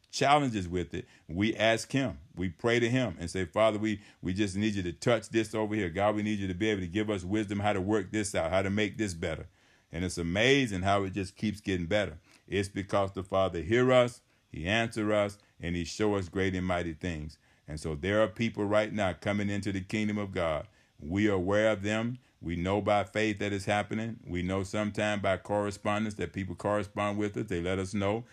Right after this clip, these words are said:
that they're benefiting from this. I look at it sometimes and see how many readers that are reading, how many people are listening.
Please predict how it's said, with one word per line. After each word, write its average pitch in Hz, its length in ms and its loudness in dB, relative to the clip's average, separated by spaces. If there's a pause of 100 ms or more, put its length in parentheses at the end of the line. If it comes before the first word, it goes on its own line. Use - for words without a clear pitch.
(180)
that 85 180 -2
they're 85 160 -2
benefiting 101 600 -2
from 104 180 -2
this. 107 300 0 (260)
I 78 120 -2
look 92 260 -2
at 104 160 4
it 98 60 -4
sometimes 101 720 -2
and 85 140 -8
see 101 200 -2
how 98 160 4
many 98 240 -2
readers 98 480 0
that 92 160 0
are 85 60 -2
reading, 101 380 0
how 90 140 0
many 95 200 -2
people 92 300 -2
are 82 80 -4
listening. 107 520 -2